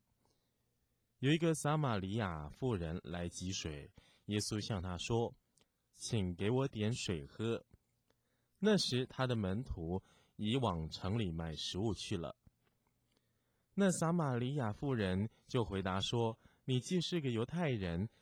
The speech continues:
怎么向我一个撒玛利亚妇人要水喝呢？”原来犹太人和撒玛利亚人是不相往来。耶稣回答他说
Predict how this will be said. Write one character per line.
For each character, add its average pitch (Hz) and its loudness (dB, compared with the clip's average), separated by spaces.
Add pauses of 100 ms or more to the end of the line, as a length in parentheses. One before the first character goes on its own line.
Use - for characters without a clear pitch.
(100)
怎 - 0
么 98 4
向 160 2
我 107 2
一 92 -4
个 101 -2
撒 101 -2
玛 107 0
利 87 -4
亚 110 -2
妇 113 -4
人 87 -2
要 98 0
水 82 -6
喝 131 -2
呢？” 135 2 (1600)
原 131 4
来 151 2 (280)
犹 120 2
太 147 2
人 107 2
和 98 -2
撒 98 -2
玛 107 0
利 82 -4
亚 90 -2 (240)
人 92 0
是 - -4
不 98 -6
相 98 -2
往 76 -4
来。 73 -8 (720)
耶 123 2
稣 127 0
回 104 -4
答 95 -2
他 113 -4
说 131 -2